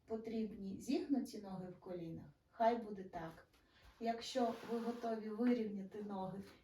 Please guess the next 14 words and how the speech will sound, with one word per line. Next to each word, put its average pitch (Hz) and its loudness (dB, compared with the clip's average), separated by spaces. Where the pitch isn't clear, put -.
і 226 -4
відчути 214 -6
лінію 247 2
витяжіння, 180 -6
будь 226 -2
ласка. 160 -8
Руки 226 0
розслабляємо, 190 -4
зап'ястки, 240 -4
лікті, 226 -4
плечі. 220 -6
І 269 0
м'якеньким 226 0
рухом 233 -4